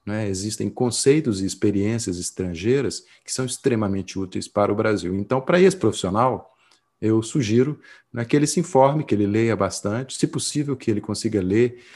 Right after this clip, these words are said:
em outros idiomas, mas que ele mantenha a consciência de que as demandas locais,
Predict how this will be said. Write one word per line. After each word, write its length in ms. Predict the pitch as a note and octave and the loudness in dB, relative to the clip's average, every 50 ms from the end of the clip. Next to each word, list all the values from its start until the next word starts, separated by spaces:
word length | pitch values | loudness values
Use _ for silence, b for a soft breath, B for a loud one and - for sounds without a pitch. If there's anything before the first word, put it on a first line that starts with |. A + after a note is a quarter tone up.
| b b | b b
em 140 | A2 G#2+ G2+ | -4 0 2
outros 340 | G#2 A2 A2+ - G2+ F#2 F#2+ | 4 4 4 2 0 -2 -2
idiomas, 640 | G2+ F#2 F#2 F#2+ F#2+ G2+ G#2+ A#2 B2+ C#3 C3+ - - _ _ _ - | -4 -4 -4 -2 -2 -2 -2 -2 -2 -4 -6 -8 -10 _ _ _ -4
mas 180 | C3 C3+ C3 | -2 -2 0
que 100 | - - | 0 0
ele 140 | C#3+ C#3 D3+ | 0 0 0
mantenha 880 | D3+ D#3 E3 E3+ E3 D#3+ D#3+ _ - B2+ B2 B2 B2 C3 C3+ D3 D#3 - _ _ _ _ - | 0 0 0 0 0 -4 -4 _ 2 4 4 4 4 2 -2 -4 -8 -10 _ _ _ _ -12
a 120 | - F2 | -12 -12
consciência 840 | - - - G2+ F#2 - - - C3+ A2+ A2 A2 A2 G#2+ - C3 B2+ | -10 -6 -6 -6 -4 -4 -4 0 0 2 2 2 0 0 -2 -2 -4
de 140 | B2 C#3+ C#3 | -2 -4 -8
que 260 | - - A#2 A2+ A2+ | -6 -2 2 4 4
as 140 | A#2+ A2+ B2 | 4 2 2
demandas 500 | D3 D#3 B2 G#2+ G#2+ G#2+ F#2+ F#2 F2+ E2+ | 0 0 0 0 -2 -2 -2 -4 -4 -4
locais, 760 | F2 F2+ E2 - - A2+ B2 C3 C3 G#2 E2 - - - - | -6 -6 -6 -2 2 2 4 4 4 2 0 -2 -8 -14 -16